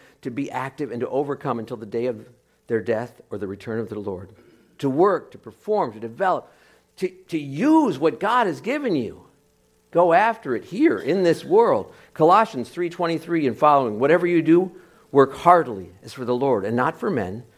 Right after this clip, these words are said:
knowing that from the Lord you will receive your inheritance as your reward. You are serving the Lord Christ. You are serving the Lord Christ. And it's in the context of work. So he's saying you're serving the Lord con-, uh, the Lord Christ in your work. That's what it says. That's what it's, he's saying here.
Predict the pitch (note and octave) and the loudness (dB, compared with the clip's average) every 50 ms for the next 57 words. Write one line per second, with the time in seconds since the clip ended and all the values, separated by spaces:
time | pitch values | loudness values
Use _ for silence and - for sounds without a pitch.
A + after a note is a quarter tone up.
0 | _ _ _ _ - A2+ C3+ C#3+ E3+ F3+ F3 - - D3 D3 C#3 C3 C3+ E3 G#3 | _ _ _ _ 0 2 4 4 4 4 0 -2 -4 -4 -4 0 2 4 4 4
1 | G#3+ E3 D3 A#2 G#2+ G2+ G2+ - - A2+ G#2+ G2+ G#2+ G#2 G2 F#2 F#2+ F#2 F#2+ F#2+ | 4 2 -2 -6 -6 -6 -8 -10 -10 -10 -8 -6 -6 -8 -6 -6 -4 -4 -4 -4
2 | - - F#2+ - - G2 F2 F2+ F#2 F#2 F#2 F2 F#2 F#2+ G2 G2 G#2+ G#2+ G#2+ G#2+ | -6 -10 -12 -10 -10 -10 -8 -8 -8 -8 -6 -6 -4 -4 -4 -2 -2 -2 -2 -2
3 | - - - E3 E3 E3+ E3 F3 F3 F3 D#3 C3+ B2 A#2+ A#2 A#2+ A#2 A#2 A#2 G#2+ | -4 -2 0 2 2 2 2 0 -2 -4 -2 -2 -2 -2 0 0 0 0 0 -2
4 | - - - B2+ G#2+ F2+ E2 - - - - - - _ - C3+ C#3 C#3 C3 C3+ | -4 0 2 4 4 4 2 -4 -12 -20 -20 -20 -16 _ 2 6 6 6 6 4
5 | - - F3+ F#3 F3+ G3+ F#3+ F3 E3+ D#3 D3 - D#3+ C3+ - C#3+ D#3 D3+ C#3+ - | 0 0 2 2 4 4 4 4 6 4 4 4 0 -4 -2 -4 -6 -4 0 0
6 | G#3+ B3+ B3+ - F3+ D#3+ C3 B2 B2+ B2+ B2 - E3+ E3+ A3 A3 - - - - | 2 2 0 0 0 0 0 0 -2 -4 -4 -4 -2 2 2 2 2 0 -6 -6
7 | - - G3+ F3+ F3 - B3 A#3 - - - - F#3+ F3+ E3+ - - B3 C4 C4+ | 0 2 4 4 4 4 2 0 0 -2 -6 -2 0 0 0 2 6 6 6 6
8 | C4+ A#3+ A3 G3+ F#3+ G3+ F#3+ E3 - - F#3 A#3 C4 B3+ A3+ - - D#3+ D#3+ E3 | 4 0 0 0 2 2 0 -2 -2 -2 0 2 2 2 0 -2 0 4 4 4
9 | - D3 D3+ D#3+ D3 E3 F3+ D#3 - A#3 A#3+ G#3+ E3+ - - - G#3 C4+ C#4+ C4 | 4 2 -2 0 2 2 0 2 2 2 2 2 0 -2 -6 -4 -2 -2 0 2
10 | A3 A3 A3+ A3+ C4+ D4+ D4 G#3+ - - - _ _ _ - G3+ A3 - F4 F#4 | 4 4 4 4 2 0 -2 -2 -4 -6 -12 _ _ _ -4 -2 -2 0 -2 -4
11 | E4+ - - D#4+ E4 D#4 C#4+ A#2+ D#3+ - - D#4 D4+ C#4 - - - F3 G#3 - | -2 0 2 2 2 2 2 0 -2 -4 -4 -6 -10 -10 -10 -12 -12 -12 -8 -4
12 | - A#3+ F4 F#4 C#4+ E3+ A#2+ G2 D2+ - | -2 0 0 0 0 0 0 -2 -2 -6